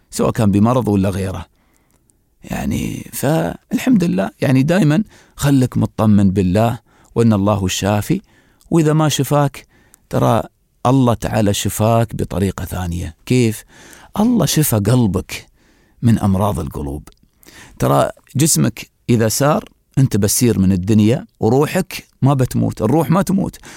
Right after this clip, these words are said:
الروح بتنتقل إلى الحياة البرزخية، هناك بتعيش في نعيم وسعادة وطمانينة، وبتشوف أهلك اللي ماتوا قبلك، الحمد لله بتكون مستانس. لكن المشكلة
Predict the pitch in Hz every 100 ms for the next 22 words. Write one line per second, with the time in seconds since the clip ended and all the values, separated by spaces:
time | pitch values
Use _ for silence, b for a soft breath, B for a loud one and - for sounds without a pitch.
0 | B - 170 208 151 160 143 135 165 180
1 | 185 143 139 165 - 113 - 139 127 104
2 | 110 98 92 92 78 85 B B B -
3 | 294 302 180 156 135 - 120 104 - 107
4 | 101 - 101 101 104 110 - 104 113 107
5 | 104 98 107 98 110 107 107 107 107 107
6 | 110 107 - 120 - 117 107 107 110 107
7 | 110 107 110 104 113 104 98 - - 285
8 | 233 247 214 175 214 208 - 202 185 175
9 | - - b b b b b b b b
10 | b 151 - 156 214 214 - 190 214